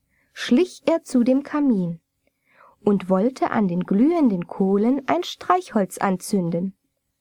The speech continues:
Als er jedoch das Streichholz an das Auge der Katze hielt, erschrak die Katze fürchterlich und sprang dem Räuber ins Gesicht und zerkratzte ihn mit ihren Krallen.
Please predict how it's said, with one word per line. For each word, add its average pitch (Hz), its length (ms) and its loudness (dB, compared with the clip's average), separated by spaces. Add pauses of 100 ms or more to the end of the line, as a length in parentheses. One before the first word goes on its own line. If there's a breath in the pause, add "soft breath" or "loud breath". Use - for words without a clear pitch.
(680)
Als 339 300 0
er 240 180 2
jedoch 196 540 0
das 185 240 -2
Streichholz 226 840 -2
an 208 160 2
das 156 320 -6
Auge 262 320 2
der 147 220 -2
Katze - 420 -4
hielt, 190 480 -2 (680 soft breath)
erschrak 277 760 0
die 220 160 4
Katze 240 460 -2
fürchterlich 302 880 0 (260 loud breath)
und 392 200 4
sprang 403 420 2
dem 208 200 6
Räuber 233 440 4
ins 294 240 0
Gesicht 220 560 0
und 220 160 4
zerkratzte 214 720 -2
ihn 247 440 2
mit - 220 -2
ihren 190 380 2
Krallen. 185 560 -4